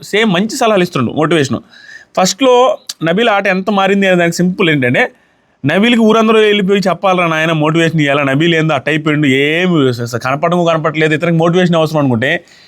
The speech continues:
ఇతను మళ్ళీ వేరే వాళ్ళకి మోటివేషన్లు ఇచ్చేలాగా తయారైండు. దాంతోపాటుగా పృథ్వీని ఇతను, పృథ్వీ ఇతను నామినేట్ చేసి పృథ్వీయే ఇతనికి హీరో అనే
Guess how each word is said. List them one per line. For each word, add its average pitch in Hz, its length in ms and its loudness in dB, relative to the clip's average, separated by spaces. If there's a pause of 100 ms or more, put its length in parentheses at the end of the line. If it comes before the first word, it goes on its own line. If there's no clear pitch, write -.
(220)
ఇతను 202 280 0
మళ్ళీ 202 300 2
వేరే 196 220 2
వాళ్ళకి 185 240 0
మోటివేషన్లు 165 520 0
ఇచ్చేలాగా 151 240 0
తయారైండు. 139 400 0 (140)
దాంతోపాటుగా 170 560 0
పృథ్వీని 196 720 0
ఇతను, 202 460 0 (600)
పృథ్వీ 180 260 4
ఇతను 202 300 0
నామినేట్ 202 480 0
చేసి 190 220 0
పృథ్వీయే 220 640 2
ఇతనికి 202 340 -2
హీరో 208 220 2
అనే 190 320 2